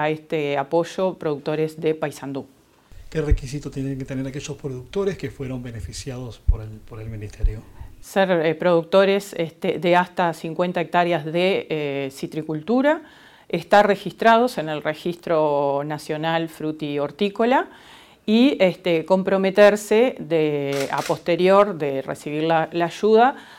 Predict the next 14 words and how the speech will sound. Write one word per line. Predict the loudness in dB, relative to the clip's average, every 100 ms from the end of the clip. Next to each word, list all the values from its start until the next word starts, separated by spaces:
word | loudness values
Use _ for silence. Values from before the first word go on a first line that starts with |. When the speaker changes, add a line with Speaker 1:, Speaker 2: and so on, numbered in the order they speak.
| -6
Speaker 1:
a | 2 4
mantener | 4 2 0 4 4 4 0
un, | -4 -2 -2 -4 -4 -4 -6 -4
un, | -4 -2 -2 -2 -4 -4 -4
una | 0 2
organización, | 2 2 0 -2 -6 -8 2 6 6 4 -2
una, | -6 -4 -2 -2 -4 -4
una | -4 -2 0
vinculación | 2 2 2 0 -2 -4 -4 -4
con | -6
el | -8
Ministerio | -8 -8 -6 -4 -2
de | -2
Ganadería | 0 0 0 2 2 2